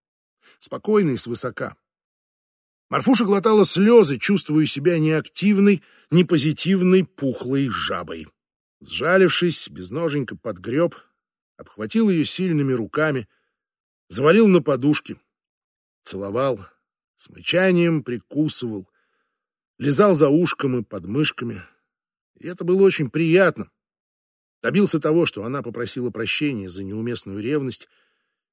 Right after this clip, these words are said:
великодушно простил и отправился на кухню. Марфуша лежала в темноте, пока не донёсся запах жареного теста, включила лампу над кроватью, заглянула в глаза Лорен Вассер,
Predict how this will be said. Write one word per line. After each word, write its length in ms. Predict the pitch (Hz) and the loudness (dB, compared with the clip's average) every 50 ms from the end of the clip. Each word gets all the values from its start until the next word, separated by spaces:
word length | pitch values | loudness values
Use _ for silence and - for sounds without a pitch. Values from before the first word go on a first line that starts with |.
| _ | _
великодушно 540 | - 147 165 160 - 208 262 285 - - 147 | -2 2 2 4 4 6 6 4 4 4 0
простил 680 | 117 127 120 113 - - - - 214 254 285 269 220 - _ _ _ _ _ _ _ _ _ _ _ _ - | 0 -2 -4 -4 -4 -4 -4 -2 0 2 2 2 0 -4 _ _ _ _ _ _ _ _ _ _ _ _ -8
и 60 | 190 | -6
отправился 500 | 226 226 151 - 160 175 175 - - 139 | -6 -4 0 2 2 2 2 0 -2 -6
на 100 | 113 98 | -8 -8
кухню. 340 | - 76 78 - - - _ _ _ _ _ _ _ _ _ _ _ _ _ _ _ _ _ _ _ _ _ _ _ _ _ _ _ | -10 -14 -18 -20 -20 -20 _ _ _ _ _ _ _ _ _ _ _ _ _ _ _ _ _ _ _ _ _ _ _ _ _ _ _
Марфуша 420 | - - - - 180 202 - 156 156 | -20 -16 -8 -4 -2 -2 0 0 0
лежала 420 | 160 151 139 120 160 175 170 156 | 0 0 0 2 2 2 2 0
в 80 | 127 - | -2 -4
темноте, 560 | - - 127 127 123 120 107 - 151 160 151 | -6 -6 -4 -4 -4 -4 -4 -2 0 0 0
пока 280 | - 104 92 - 107 104 | -2 -4 -10 -10 -10 -10
не 120 | 101 104 | -10 -8
донёсся 520 | 98 107 107 117 131 139 - - - 113 | -8 -8 -6 -6 -6 -6 -6 -6 -8 -8
запах 480 | 107 92 90 113 120 113 - 110 101 90 | -8 -8 -6 -6 -8 -8 -8 -10 -12 -10
жареного 540 | 87 92 110 113 113 110 104 101 95 92 87 | -10 -8 -8 -8 -6 -8 -8 -8 -8 -10 -12
теста, 440 | - - 120 127 117 - - 120 _ _ _ _ _ _ _ _ _ _ _ _ _ _ _ _ _ _ | -8 -6 -6 -6 -6 -8 -12 -14 _ _ _ _ _ _ _ _ _ _ _ _ _ _ _ _ _ _
включила 440 | - - 135 - - 214 208 190 170 | -8 -4 0 2 4 6 6 8 8
лампу 380 | 156 160 180 185 175 147 160 | 8 6 6 4 2 0 0
над 160 | 165 156 139 | 0 0 0
кроватью, 600 | - 143 135 143 139 139 135 123 - - 120 107 104 95 - _ _ _ _ _ _ _ _ _ _ _ _ _ _ _ _ _ _ - | 0 -2 -2 0 2 2 2 0 0 -2 -6 -6 -8 -10 -18 _ _ _ _ _ _ _ _ _ _ _ _ _ _ _ _ _ _ -18
заглянула 540 | - 92 92 101 120 135 165 190 190 175 | -16 -12 -8 -4 -2 2 4 4 6 4
в 60 | 147 120 | 4 0
глаза 420 | 113 123 135 131 117 135 151 143 | -2 -4 -4 -2 0 0 0 0
Лорен 680 | 131 120 120 127 139 135 123 117 117 110 107 104 98 101 | 0 0 0 0 0 0 -2 -4 -4 -6 -6 -8 -6 -6
Вассер, 520 | 120 139 139 120 - - - 127 117 - | -4 -4 -4 -4 -4 -6 -8 -10 -10 -12